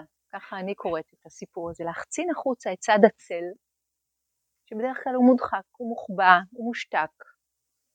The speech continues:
להחצין אותו החוצה ברמה כזאת שהוא, אולי בגלל שהוא היה מושתק ומוחבא ומודחק,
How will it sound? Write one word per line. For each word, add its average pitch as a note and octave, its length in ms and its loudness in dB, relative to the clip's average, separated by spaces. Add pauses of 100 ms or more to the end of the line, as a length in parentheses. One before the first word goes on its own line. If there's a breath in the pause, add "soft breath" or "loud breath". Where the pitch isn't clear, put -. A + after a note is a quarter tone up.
(100)
להחצין D#4+ 500 0
אותו F4+ 200 6
החוצה B3+ 500 -2 (880)
ברמה A3 340 4
כזאת B3 340 0
שהוא, G#3+ 480 4 (1080)
אולי A3 140 0
בגלל G#3+ 480 10
שהוא B3 200 6
היה F#3+ 280 10
מושתק - 580 -8
ומוחבא F#3+ 760 -8
ומודחק, E3+ 1160 -10